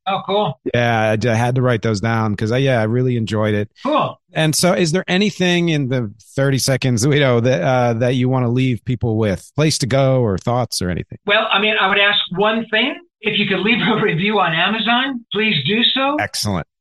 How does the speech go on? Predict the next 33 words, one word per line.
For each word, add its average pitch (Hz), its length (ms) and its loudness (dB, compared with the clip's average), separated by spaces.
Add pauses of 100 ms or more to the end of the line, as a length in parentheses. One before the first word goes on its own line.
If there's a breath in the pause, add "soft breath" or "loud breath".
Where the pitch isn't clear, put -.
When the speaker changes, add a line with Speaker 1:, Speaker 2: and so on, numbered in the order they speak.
Speaker 2:
Yes. 107 420 0
Speaker 1:
You 175 80 0
know, 208 280 0
and 202 140 -2
anybody, 226 680 0
you 208 100 -4
know, 226 420 -2
I 190 100 0
make 214 220 -2
myself 214 520 0
pretty 208 240 0
available 196 640 -2
to 185 100 -6
everybody 202 600 0
on, 170 200 -2
on 151 300 -4
Facebook 202 600 -2
and 151 220 -6 (200)
Instagram. 208 760 -2 (180)
Man, 180 260 0
i-, 175 40 -2
i-, 175 340 -4
if - 60 -8
you 190 120 -2
have 185 180 0
any 190 320 -2
feelings 190 520 -2
or 170 80 -4
any 175 200 -4
thoughts 175 280 -2
about 175 240 -4
the 170 80 -6
book, 180 320 -4